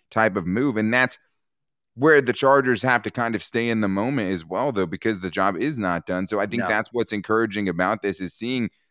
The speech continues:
Speaker 1: a guy like Jeremy Fowler as he's, you know, part of breaking the news and saying, "In Los Angeles won't be done." Expect the Chargers to look for a run stuffing help at defensive tackle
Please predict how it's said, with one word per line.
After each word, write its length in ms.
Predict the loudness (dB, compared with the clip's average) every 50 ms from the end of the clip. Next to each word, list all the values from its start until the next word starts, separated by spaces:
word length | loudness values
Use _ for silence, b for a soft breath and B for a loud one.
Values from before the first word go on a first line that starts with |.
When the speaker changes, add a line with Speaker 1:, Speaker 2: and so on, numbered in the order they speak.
| _ -4
Speaker 1:
a 80 | -2
guy 220 | 0 0 2 2 2
like 240 | 2 2 0 0 -2
Jeremy 360 | -2 -2 0 0 -2 -2 -2
Fowler 360 | -2 -2 -2 0 0 0 0
as 300 | 2 2 0 0 -2 -2
he's, 200 | -6 -6 -4 -4
you 80 | -2 -2
know, 120 | -2 -2
part 260 | 0 0 2 2 2
of 140 | 2 0 0
breaking 260 | 0 0 0 0 0
the 80 | -2 0
news 240 | 0 0 -2 -2 -4
and 100 | -6 -6
saying, 220 | -4 -4 -4 -4
"In 140 | -4 -4 -2
Los 180 | -4 -4 -4
Angeles 380 | -4 -6 -6 -4 -4 -4 -4 -4
won't 180 | -4 -6 -4 -4
be 120 | -6 -6
done." 280 | -4 -4 -4 -2 -2 -6
Expect 300 | -6 -4 -4 -4 -4 -6
the 80 | -8
Chargers 260 | -6 -4 -4 -4 -4
to 80 | -6 -6
look 160 | -6 -6 -6
for 140 | -6 -6 -6
a 40 | -4
run 240 | -2 -2 -4 -4 -4
stuffing 380 | -4 -2 -2 -2 -2 -4 -4
help 240 | -2 -2 -2 -2 -2
at 140 | -4 -6 -6
defensive 420 | -10 -12 -10 -10 -12 -14 -12 _
tackle 420 | -2 0 0 0 -2 -4 -8 -10